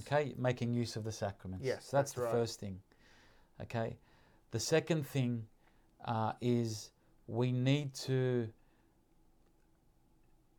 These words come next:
Speaker 1: watch out what we're doing, how we're speaking, what we're watching. Everything that we do is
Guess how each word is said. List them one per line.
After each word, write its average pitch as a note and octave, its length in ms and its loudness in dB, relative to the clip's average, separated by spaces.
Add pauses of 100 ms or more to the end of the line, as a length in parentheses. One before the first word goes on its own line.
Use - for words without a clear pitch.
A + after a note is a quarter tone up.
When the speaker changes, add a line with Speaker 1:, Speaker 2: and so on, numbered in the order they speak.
Speaker 1:
watch C3 360 8
out B2 320 6 (640)
what B2+ 320 8
we're B2+ 120 4
doing, B2 460 0 (760)
how B2 240 6
we're C3 140 6
speaking, C3+ 680 -2 (800)
what A#2 280 6
we're A#2+ 160 2
watching. G#2 540 0 (720)
Everything D3 420 4
that B2+ 200 4
we A#2+ 140 0
do C3 480 0 (800)
is A#2+ 380 2